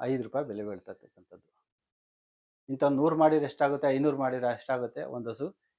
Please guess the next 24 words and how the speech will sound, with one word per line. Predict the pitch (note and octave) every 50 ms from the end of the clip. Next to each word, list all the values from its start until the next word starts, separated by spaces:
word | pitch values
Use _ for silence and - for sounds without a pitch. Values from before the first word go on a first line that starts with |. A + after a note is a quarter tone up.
| _ -
ಇದಾಗುತ್ತೆ. | A#2 A#2+ A#2 A2 G2+ G2 - - - - - -
ಒಂದು | B2+ D3 D3+
ಲೀಟ್ರ್ | C#3 D3+ D#3 D3+ D#3 D3
ಗಂಜಿ | C3+ C3 C3+ C3+ D3 C#3
ಬಂದು | C3+ B2 A#2+ B2 E3 G#3 - _ -
ಇನ್ನೂರು | A#2+ C3+ D3 D3 C3
ರೂಪಾಯಿಗೆ | B2 - B2+ B2 C3+ D#3 D#3+
ನಾವು | B2+ G#2+ A2 G#2+
ಕೊಡ್ತಾ | - G2 F#2+ - G2+
ಇದ್ದೀವಿ | G2 F#2+ F#2+ F#2+
ಅರ್ಕ, | - _ - G2 _ _ _ _ _ _ _ _ _ _ _ _ _ _ _ -
ಅರ್ಕ | G#2 A#2+ - B2 - - - _ _ _ _ _ _ _ _ _ _ _ _ _ _ _ _ _ _ _ _ -
ಗಂಜಲ್ಲಿ, | A#2+ A#2+ A#2+ A#2 A#2 A#2+ B2+ A#2+ B2+ D#3 F#3+ G#3+ - _ -
ಆ, | A#2+ A2+ G#2+ A2 - - C3+
ಬಟ್ಟಿ | A#2+ C3+ C3 - C#3
ಇಳಿಸ್ಕೊಂಡು | C3+ A#2+ A2 - - - C3 E3 F#3+
ಅರ್ಕ | - - G#2 - -
ಮಾಡ್ತೀವಿ. | A#2+ A#2 G#2+ G2 - - B2+ E3
ಆ | F#3 - - A2+ A2+ A2 G#2 G#2
ಅರ್ಕ | G#2+ G#2 - -
ಅಲ್ಲಿ | - G#2+ - _ - A2 G#2 -
ತುಮಕೂರಲ್ಲಿ | - A2+ A2 - B2 A2+ A2+ A2 A2 G#2+ G2+ G2+ G2
ಕ್ಲಿನಿಕಲ್ಲಿ | - - A2 G#2+ A2 G#2 - G#2+ G2+
ಇದೆ. | G2+ G2 G#2 D3+ G3 _ _